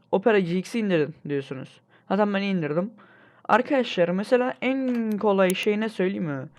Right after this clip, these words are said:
Mesela burada bir yazı var, bir makale var. Ee, mesela bir siteye girelim, mesela bir YouTube'a girelim veya Twitch'e girelim, pardon.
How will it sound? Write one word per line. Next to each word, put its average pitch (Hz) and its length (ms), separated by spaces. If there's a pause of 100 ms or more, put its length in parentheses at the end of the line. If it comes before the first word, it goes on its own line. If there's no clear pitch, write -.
(240)
Mesela 254 220
burada 247 240
bir 247 60
yazı 240 260
var, 185 320
bir 196 60
makale 202 500
var. 170 160 (960)
Ee, 151 360
mesela 180 400
bir 185 60
siteye 185 420
girelim, 143 220
mesela 160 320
bir 175 40
YouTube'a 185 280
girelim 151 320
veya 156 200
Twitch'e 165 360
girelim, 135 220
pardon. 139 400